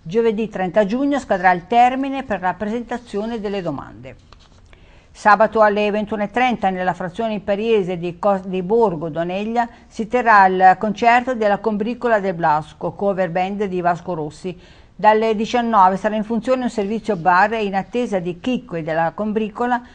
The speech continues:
si esibiranno due giovani band musicali locali, ovvero Rock and Roll Dreams e Sea World.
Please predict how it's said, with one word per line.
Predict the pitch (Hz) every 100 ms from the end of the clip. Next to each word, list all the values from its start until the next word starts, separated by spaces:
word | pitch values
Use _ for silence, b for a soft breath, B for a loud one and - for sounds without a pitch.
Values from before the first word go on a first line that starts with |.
| B
si | - 247
esibiranno | 240 254 254 240 240 240
due | 226
giovani | 214 226 233 214
band | 196 208 208
musicali | 202 190 202 208 196
locali, | 190 190 - 196 160
ovvero | 160 160 190 196 185 180 175
Rock | 175 202 214
and | 196
Roll | 180 180 170
Dreams | 202 240 254 247 254
e | - 196 196 190
Sea | - 226
World. | 202 170 160 165 180